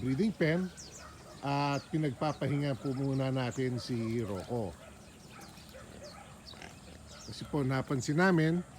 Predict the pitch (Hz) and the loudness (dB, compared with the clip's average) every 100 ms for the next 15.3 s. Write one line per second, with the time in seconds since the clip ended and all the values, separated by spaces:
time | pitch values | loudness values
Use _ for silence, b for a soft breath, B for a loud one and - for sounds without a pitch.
0 | - 127 127 127 127 127 123 127 127 143 | -4 0 2 4 4 4 2 2 0 2
1 | 135 135 175 190 151 139 156 - - - | 2 4 4 4 6 4 4 -4 -16 -18
2 | - - - - - 139 156 - - - | -18 -18 -18 -16 0 2 4 2 -2 -4
3 | 127 123 - 143 156 156 151 - 151 147 | -6 -8 -4 2 6 6 6 4 4 4
4 | 143 170 160 147 135 170 135 - - - | 4 4 4 6 6 4 2 0 -14 -18
5 | - - - 123 123 147 143 143 151 156 | -18 -18 -10 -6 -4 0 2 4 4 4
6 | - 156 135 - 139 127 135 139 131 131 | 0 2 2 2 0 2 2 2 2 0
7 | 127 131 127 117 120 107 123 123 117 120 | 0 0 0 0 -2 0 0 2 0 -2
8 | 104 101 151 117 - - - - - - | -2 0 2 2 -2 -14 -16 -18 -16 -16
9 | - - - 170 170 160 147 151 - - | -18 -12 -2 4 6 6 4 2 -4 -6
10 | 139 143 151 147 147 143 131 160 147 147 | 0 4 6 6 6 4 2 2 4 6
11 | 143 143 143 147 131 - - - - - | 6 6 6 4 2 -6 -16 -16 -16 -16
12 | - - - - 139 135 135 135 135 131 | -14 -14 -14 -6 0 2 4 4 2 2
13 | 131 127 123 113 - - - - - - | 2 2 0 -2 -6 -16 -18 -16 -16 -18
14 | - - - 165 180 190 156 175 175 143 | -18 -10 4 6 8 6 8 8 8 6
15 | 151 165 127 | 6 6 2